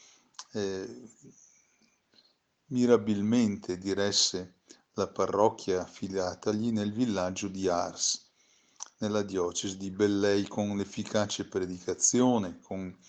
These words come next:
il suo sacrificio, la preghiera, la carità e, eh, soprattutto nel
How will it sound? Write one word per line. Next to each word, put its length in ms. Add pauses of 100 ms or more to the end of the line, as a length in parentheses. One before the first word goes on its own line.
(360)
il 140
suo 260
sacrificio, 920
la 140
preghiera, 680
la 140
carità 680 (540)
e, 340 (100)
eh, 440
soprattutto 960
nel 720